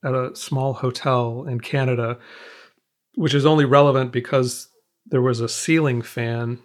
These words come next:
above the bed, which we don't have at home. And this was a baby who was fascinated by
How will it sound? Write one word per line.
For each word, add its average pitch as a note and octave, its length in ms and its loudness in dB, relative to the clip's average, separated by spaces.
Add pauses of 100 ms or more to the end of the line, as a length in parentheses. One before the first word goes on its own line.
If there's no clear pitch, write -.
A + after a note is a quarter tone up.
(360)
above A#2+ 340 0
the A#2+ 60 0
bed, A#2 380 -2 (240)
which B2 240 -6
we B2 80 0
don't B2+ 200 -2
have A#2 200 -6
at - 60 -6
home. B2 420 -2 (680)
And C#3 160 2
this A3 200 2
was D#3 140 0
a A#2 140 -2 (260)
baby C#3+ 420 0
who B2+ 180 -2
was B2+ 200 -2
fascinated C3+ 960 0
by A#2+ 480 0